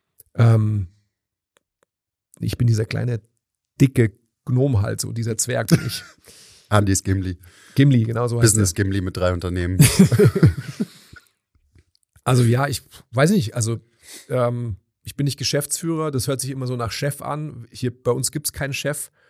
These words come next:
Speaker 1: Wir sind alle Chef, wenn man so will. Ähm, es gibt einfach so die Möglichkeit, wenn man, glaub ich, eine gute Teamkultur hat, dass man sich alles sagen kann. Das ist immer wieder bei Mut, was wir vorhin auch schon angesprochen haben.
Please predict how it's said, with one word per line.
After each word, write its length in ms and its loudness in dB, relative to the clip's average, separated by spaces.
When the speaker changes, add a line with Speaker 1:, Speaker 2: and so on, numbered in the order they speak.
Speaker 1:
Wir 120 2
sind 80 0
alle 200 0
Chef, 360 -6
wenn 100 -8
man 140 -8
so 120 -6
will. 280 -4
Ähm, 340 0
es 100 -4
gibt 160 -6
einfach 240 -4
so 380 -4
die 160 0
Möglichkeit, 560 -2
wenn 80 -6
man, 180 -6
glaub 160 -6
ich, 80 -6
eine 120 -6
gute 320 -8
Teamkultur 680 -4
hat, 220 -6
dass 160 0
man 80 2
sich 220 -4
alles 200 0
sagen 280 -2
kann. 160 -6
Das 140 -6
ist 40 -8
immer 200 -6
wieder 120 -4
bei 160 -6
Mut, 480 -4
was 240 -6
wir 80 -4
vorhin 260 -4
auch 60 -4
schon 160 -4
angesprochen 460 -6
haben. 240 -6